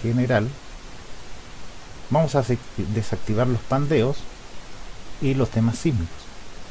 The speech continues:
Vamos a guardar para en este caso. Y también vamos a crear una nueva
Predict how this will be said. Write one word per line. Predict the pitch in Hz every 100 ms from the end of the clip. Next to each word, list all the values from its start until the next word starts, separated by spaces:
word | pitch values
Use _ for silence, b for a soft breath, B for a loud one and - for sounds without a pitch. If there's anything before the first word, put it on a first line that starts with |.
| -
Vamos | 76 82 101
a |
guardar | 107 143 151 123 - - - - - - - - - - - - - -
para | 95 101
en |
este | 107 -
caso. | 120 110 - - - - - - - - - - - - - - - - - - -
Y | -
también | 190 180 165
vamos | 165 160 175
a |
crear | 160 160 123 139 -
una | 135 139
nueva | 156 170 117